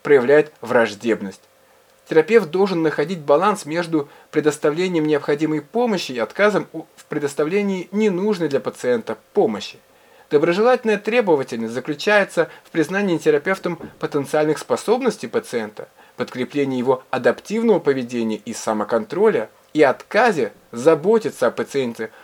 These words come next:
в тех случаях, когда он сам может позаботиться о себе. В целом, компетентное использование неблагоприятных условий, в данном случае требование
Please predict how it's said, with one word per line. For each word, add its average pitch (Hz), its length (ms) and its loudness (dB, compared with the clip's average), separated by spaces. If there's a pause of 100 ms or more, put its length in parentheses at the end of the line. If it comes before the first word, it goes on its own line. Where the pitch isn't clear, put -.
(120)
в - 80 -20
тех 247 220 0
случаях, - 380 -6
когда 156 280 0
он 160 160 2
сам 202 280 -2
может 220 240 0
позаботиться 120 640 -2
о - 20 -4
себе. 113 380 -12 (320)
В - 40 -20
целом, 214 280 4
компетентное 165 760 -2
использование 170 640 -2 (240)
неблагоприятных 160 840 0
условий, 160 600 -2 (120)
в 131 40 -18
данном 143 280 4
случае 135 380 -6
требование 120 720 -2